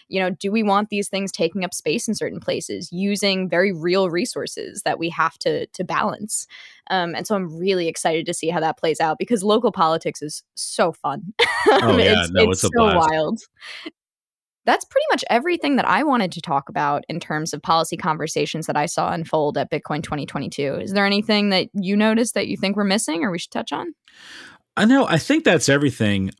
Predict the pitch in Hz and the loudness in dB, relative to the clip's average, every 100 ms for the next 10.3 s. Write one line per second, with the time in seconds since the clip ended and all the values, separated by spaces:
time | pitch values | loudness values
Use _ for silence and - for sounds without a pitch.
0 | _ - 117 - 151 - 131 120 113 104 | _ -2 0 4 2 4 2 4 2 0
1 | - - - _ _ _ _ _ _ - | -4 -4 -6 _ _ _ _ _ _ -10
2 | 107 95 107 110 107 101 98 98 101 104 | -4 2 4 6 6 6 4 0 0 0
3 | - 110 98 92 90 - 87 - - 87 | 2 2 4 2 0 0 -4 -2 -4 -2
4 | 87 82 82 - - - - _ _ _ | -2 -2 -4 -10 -20 -20 -20 _ _ _
5 | _ _ _ - - 113 113 110 98 - | _ _ _ -6 0 2 4 2 2 0
6 | 92 87 - 82 78 - _ _ _ - | -4 -4 -2 -2 -4 -8 _ _ _ -18
7 | 104 90 85 80 78 78 - - _ _ | -8 -6 -4 -6 -6 -4 -4 -6 _ _
8 | _ _ _ _ _ _ _ _ - 101 | _ _ _ _ _ _ _ _ -4 0
9 | 98 92 87 80 82 - 85 76 78 87 | 2 0 -2 -2 -4 -6 -6 -8 -8 -6
10 | 90 87 - | -6 -6 -8